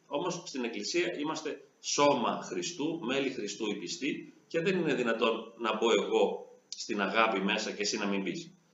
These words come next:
Δεν μπορώ εγώ να μεταλάβω και εσένα να σε αρνούμε, να σε βγάζω απόξω.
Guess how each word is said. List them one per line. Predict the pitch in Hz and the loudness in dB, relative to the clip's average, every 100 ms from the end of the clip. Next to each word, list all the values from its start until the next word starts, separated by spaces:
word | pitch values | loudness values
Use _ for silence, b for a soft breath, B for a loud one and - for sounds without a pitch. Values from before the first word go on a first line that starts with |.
| _ - | _ -6
Δεν | 135 | -2
μπορώ | 165 165 131 - - - | 2 2 2 -2 -10 -4
εγώ | 107 127 | 4 6
να | 120 113 | 6 2
μεταλάβω | 104 104 101 113 101 | 0 2 4 4 2
και | 101 - | -2 -4
εσένα | 131 117 | 0 0
να | 110 | 0
σε | 107 120 - | -2 -2 -4
αρνούμε, | 101 101 101 113 95 80 - - _ - | -6 -6 -2 0 0 -2 -8 -16 _ -8
να | |
σε | 104 107 | -2 0
βγάζω | 98 110 107 98 | 2 0 2 0
απόξω. | 92 92 - - - | 0 -2 -2 -6 -12